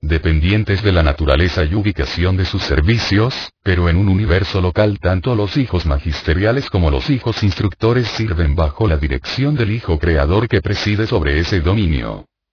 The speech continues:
Los hijos creadores parecen poseer una dote espiritual que se centra en sus personas, que controlan,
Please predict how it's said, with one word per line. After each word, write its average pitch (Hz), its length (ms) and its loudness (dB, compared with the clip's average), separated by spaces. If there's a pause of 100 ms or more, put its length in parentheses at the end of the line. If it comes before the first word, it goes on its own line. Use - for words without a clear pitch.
(160)
Los 80 320 -2
hijos 113 300 -2
creadores 85 640 0
parecen 95 480 0
poseer 82 400 0
una 85 180 2
dote 110 360 2
espiritual 101 640 -2
que 123 120 -4
se 87 140 0
centra 80 420 0
en 104 60 2
sus 92 200 -2
personas, 82 920 0
que 95 140 0
controlan, 117 720 2